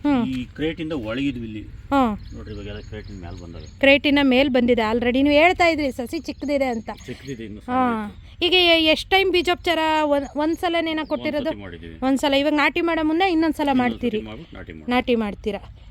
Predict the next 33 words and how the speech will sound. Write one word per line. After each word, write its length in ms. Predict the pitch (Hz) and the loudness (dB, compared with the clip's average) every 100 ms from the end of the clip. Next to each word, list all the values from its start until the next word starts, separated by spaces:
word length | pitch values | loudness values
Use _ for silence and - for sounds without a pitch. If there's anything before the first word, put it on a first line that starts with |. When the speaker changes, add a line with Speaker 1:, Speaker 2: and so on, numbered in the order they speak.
| - - | -20 -6
Speaker 1:
ಈಗ 120 | 330 349 359 | 0 4 4
ಬೀಜೋಪಚಾರ 540 | 285 349 415 - 427 427 | 6 4 4 4 4 6
ಮಾಡೋದ್ರಿಂದ 500 | 381 339 403 392 392 | 4 4 4 2 2
ನಿಮ್ಗೆ 320 | 381 359 320 294 | 4 4 4 6
ಏನೇನ್ 340 | 320 392 415 | 6 6 4
ಅನುಕೂಲ 360 | 349 339 381 370 | 4 4 4 6
ಆ-, 380 | 311 311 277 269 | 6 4 4 2
ಆಗುತ್ತೆ 280 | 330 - | 0 2
ಅನ್ನೋದು 280 | 339 320 320 | 2 4 4
ನಿಮ್ಮ 180 | 311 294 | 4 4
ಅನಿಸಿಕೆ? 580 | 285 277 254 262 240 - 107 | 4 2 -2 -2 -2 -4 -14
Speaker 2:
ಬೇರ್ 320 | 127 156 151 | -10 -10 -10
ಚೆನ್ನಾಗ್ 260 | 131 123 120 | -12 -12 -12
ಡೆವಲಪ್ 280 | 113 110 110 | -12 -14 -14
ಆಗ್ತದೆ. 240 | - 101 | -14 -14
ಬೇರ್ 280 | 90 113 139 | -14 -14 -12
ಚೆನ್ನಾಗ್ 260 | 143 127 | -14 -14
ಡೆವಲಪ್ 340 | 117 107 104 104 | -14 -14 -14 -14
ಆಯ್ತು 160 | 98 | -14
ಅಂದ್ರೆ 160 | 104 151 | -16 -16
ಗಿಡ 180 | 120 160 | -16 -16
ಚೆನ್ನಾಗ್ 340 | 180 127 92 | -16 -14 -14
ಬರುತ್ತೆ. 320 | 80 76 - | -16 -16 -6
Speaker 1:
ಗಿಡ 140 | 226 269 269 | 0 4 4
ಚೆನ್ನಾಗ್ 320 | 262 226 220 | 2 0 0
ಬರುತ್ತೆ. 640 | 208 202 - 208 - - - | -2 -4 -8 -12 -14 -6 0
ಈಗ 140 | 339 | 2
ನೀವು 140 | 370 359 | 4 4
already 480 | 285 370 392 392 359 | 4 4 4 4 4
ತುಂಬಾ 220 | 330 349 | 4 4
ಬೆಳೆಗಳನ್ನ 420 | 349 339 339 330 | 4 2 2 2
ಗೋಲ್ಡನ್ 420 | 320 277 320 339 320 | 2 4 4 2 2
ಸಾಯಿಲ್ 300 | 330 320 | 0 2